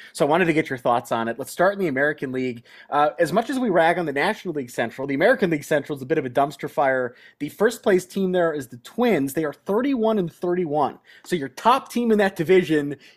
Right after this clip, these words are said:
is five hundred. And believe it or not, the Chicago White Sox are starting to build up some momentum. They've won four straight games. They are just four games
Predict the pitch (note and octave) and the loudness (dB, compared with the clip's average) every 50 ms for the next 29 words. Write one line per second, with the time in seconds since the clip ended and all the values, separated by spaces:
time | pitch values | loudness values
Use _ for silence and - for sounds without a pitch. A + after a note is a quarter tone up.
0 | _ - D#3+ D3+ C#3+ B2 - - - - - F#3 F#3 G#3 A3 G#3+ F3 - F#3 G3 | _ 2 2 2 2 0 -4 -14 -12 -2 2 2 4 4 4 2 2 0 -2 -2
1 | F#3+ E3 C#3 A#2+ A2 A2 A2+ - - _ - _ _ - F3+ F3+ E3+ E3 D#3+ D#3+ | -2 -2 -4 -6 -6 -6 -8 -12 -16 _ -20 _ _ -4 0 0 2 2 0 -2
2 | D#3 - - - D3 E3 A#3+ D4 E4 D4 A3+ F3+ G3 A#3+ B3+ - - - - - | -4 -6 -6 -6 -4 -4 -4 -4 -4 -4 -2 0 0 -2 -2 -4 -8 -18 -20 -10
3 | - - A#3 C#4+ C4 A3+ D3 C#3 F3+ C4+ - - - - E3 C#3 B2 A#2+ B2 - | -6 -4 -4 -2 -2 -2 0 0 0 0 -2 -4 -2 0 2 2 2 2 0 -4
4 | - - - _ _ _ _ - E3 E3+ - - A3+ A3+ A3+ A3 F#3 E3+ G#3+ A3 | -12 -16 -16 _ _ _ _ -2 -2 -2 0 0 0 0 2 2 2 4 4 4
5 | G#3+ A#3+ A#3 A#3 - - G#3+ G#3+ A3 A3 G#3+ B3 D4 D4+ D4+ - B3+ F3+ D3+ D3+ | 4 2 0 -2 -2 -2 0 0 2 2 2 0 0 0 0 -2 -2 -2 -2 -4
6 | C#3 C3 C3+ C#3 C3 A#2 - - F3 G3 B3 B3+ - - - A#3 A#3+ B3 A#3 - | -4 -6 -6 -8 -8 -8 -8 -2 0 0 0 0 -2 -2 0 0 0 0 -2 -4
7 | G#3+ G#3+ G#3 G3+ G3 G3 G3+ G3+ G3+ G3 F#3+ - - - _ _ - F3 F3+ E3+ | -6 -4 -2 0 0 0 0 0 -2 -4 -6 -10 -16 -20 _ _ 2 4 4 4
8 | D#3 - D3 - - - _ _ _ - G3 G#3+ A#3+ C4 C4+ G#3 G3+ G3+ G3 G3 | 2 0 -4 -6 -8 -12 _ _ _ -6 -4 -2 -2 -2 -4 -2 -2 0 2 2
9 | D#3+ B2 A#2+ A#2 - | 0 0 -4 -6 -10